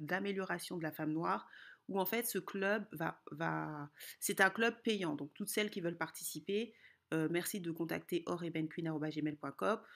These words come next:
Ce club a pour but de réfléchir à comment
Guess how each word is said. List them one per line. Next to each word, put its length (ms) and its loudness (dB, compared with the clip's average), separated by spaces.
Ce 200 0
club 340 2
a 100 4
pour 220 0
but 340 -4
de 80 2
réfléchir 720 0
à 60 -4
comment 600 0